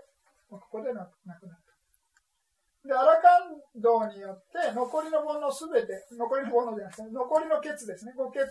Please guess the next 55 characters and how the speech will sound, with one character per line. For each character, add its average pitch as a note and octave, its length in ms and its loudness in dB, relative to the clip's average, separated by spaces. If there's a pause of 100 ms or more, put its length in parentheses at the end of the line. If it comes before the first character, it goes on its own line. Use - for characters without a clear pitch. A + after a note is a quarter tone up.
を B3+ 140 0
全 C#4 180 -6
部 G3+ 100 -8
の、 F#3+ 200 -14 (280)
取 G#3 140 -10
り G#3 60 -10
除 G#3 80 -8 (100)
く。 F3+ 160 -18 (1200)
と A3+ 60 -4
い - 20 0
う G#3+ 80 -2
こ G#3 80 -8
と G3 120 -10
で、 G3+ 120 -10
万 D#4 320 0
っ - 80 -20
て A3+ 80 -14
い G#3 60 -10
う G3 40 -14
の F#3 140 -14
と、 B3+ 440 -2
色 - 540 -16
頓 C#4 280 -2
っ - 20 -20
て B3 60 -10
い - 20 -6
う G#3 40 -8
の F#3+ 40 -8
は F#3 80 -8
何 G3 240 -14
か F#3 120 -14
っ F3 60 -20
て F#3 80 -20
い F3+ 40 -16
う F3+ 100 -20
と、 A#3+ 340 -2
こ G#3+ 100 -8
れ、 G3+ 120 -6 (180)
色 - 400 -16
界 E4 300 2
っ - 80 -20
て D#4 80 -14
い C#4+ 80 -4
う A3 100 0
梵 A#3 300 0
天 E4 160 -12
界 A#3 200 0
に G3+ 80 -12
対 A3 220 -4
す - 160 -16
る G3 220 -4
執 G#3+ 280 -12
着 F#3+ 260 -14
で F3 100 -20
す。 - 160 -20